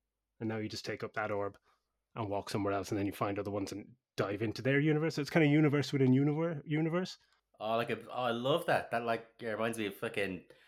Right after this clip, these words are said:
Speaker 2: Rick and Morty with the, the microverse battery, and then
Speaker 1: Yeah,
Speaker 2: there's the
Speaker 1: yeah,
Speaker 2: microverse,
Speaker 1: exactly.
Speaker 2: the miniverse, the teeniverse, the universe inside a universe. That's awesome.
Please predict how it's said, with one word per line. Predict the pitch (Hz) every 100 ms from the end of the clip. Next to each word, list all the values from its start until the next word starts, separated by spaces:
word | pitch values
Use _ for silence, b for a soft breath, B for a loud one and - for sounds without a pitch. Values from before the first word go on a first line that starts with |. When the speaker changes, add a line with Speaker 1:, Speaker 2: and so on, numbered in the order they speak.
| B B B B
Speaker 2:
Rick | - 110
and | 117
Morty | 107 120 135 107
with | 92
the, | 95 92
the | 95
microverse | 92 110 113 101 101 95 -
battery, | 101 98 92 87
and | 85
then | 90
Speaker 1:
Yeah, | - -
Speaker 2:
there's |
the | - 202
Speaker 1:
yeah, | 202
Speaker 2:
microverse, | 95 90
Speaker 1:
exactly. | - 175 101
Speaker 2:
the | 101
miniverse, | 95 95 82 -
the | 90
teeniverse, | - 110 107 95 90 85
the | 92 95
universe | 98 101 104 98 95
inside | 95 101 95
a | 95
universe. | 98 98 90 85
That's | - 82
awesome. | 98 - 82